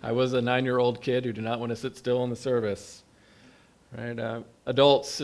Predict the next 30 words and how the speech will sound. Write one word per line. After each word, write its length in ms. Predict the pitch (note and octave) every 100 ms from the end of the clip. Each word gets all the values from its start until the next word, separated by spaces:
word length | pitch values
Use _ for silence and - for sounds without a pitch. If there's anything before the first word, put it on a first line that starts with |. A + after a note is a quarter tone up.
| -
remember 560 | B2+ C3+ C#3+ C#3 B2+ B2
with 320 | B2 B2 -
great 400 | B2+ B2+ B2+ -
trauma 460 | C3+ C3 A#2+ A2+
my, 160 | A2 A2
how 180 | G#2+ A2+
my 160 | A2+
parents 500 | A2+ B2+ A#2+ A2 G#2
made 220 | A2 A2+ A2
me 80 |
go 140 | G#2+ A2
to 100 | A2
church. 600 | - A2 G2 - - - - _ _ _ _ _ _ _ - - - - - _ _ -
You 80 |
know, 140 | G3 F#3
we 80 | F3+
get 160 | F#3
tired, 380 | G3+ F#3 F3+ C#3
we 80 | B2+
don't 240 | C#3+ D3
feel 220 | - D3+
like 200 | D3 D3
going, 500 | C#3 D3+ D3 B2 A#2 A2+
or, 420 | A#2 B2+ B2+ A#2+ - - -
eh, 140 | D3+ D3
church 280 | D#3 D3+ D3
is 100 | -
full 260 | D3+ D3+
of 80 | D#3
hypocrites. 840 | E3+ D#3 - A#2+ - - - -